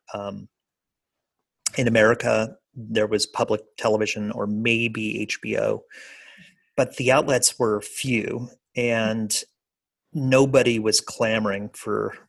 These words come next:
documentaries. Um, I, I mean, the, there was no real audience for them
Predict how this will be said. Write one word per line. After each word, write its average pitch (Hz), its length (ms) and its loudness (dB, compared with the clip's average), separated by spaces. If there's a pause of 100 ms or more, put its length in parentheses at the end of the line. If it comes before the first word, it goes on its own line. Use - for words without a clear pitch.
(580)
documentaries. 101 800 -4 (200)
Um, 101 440 -2 (880)
I, 131 100 -2 (100)
I 127 60 -2
mean, 113 200 0
the, 107 240 2 (360)
there 135 160 0
was 127 140 0
no 160 180 2
real 127 360 2
audience 120 440 0
for 117 160 -4
them 107 300 -8